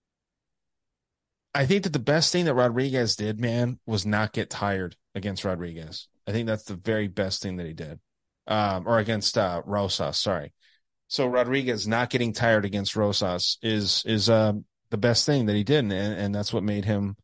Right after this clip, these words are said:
edge out a decision over a kid,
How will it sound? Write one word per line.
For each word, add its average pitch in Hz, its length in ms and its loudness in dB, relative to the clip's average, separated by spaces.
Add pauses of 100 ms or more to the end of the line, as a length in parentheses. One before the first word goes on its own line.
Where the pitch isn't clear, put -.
(760)
edge 147 240 4
out 160 160 6
a 160 60 6
decision 117 760 2 (220)
over 131 540 4 (1120)
a 143 80 -2
kid, 147 320 -2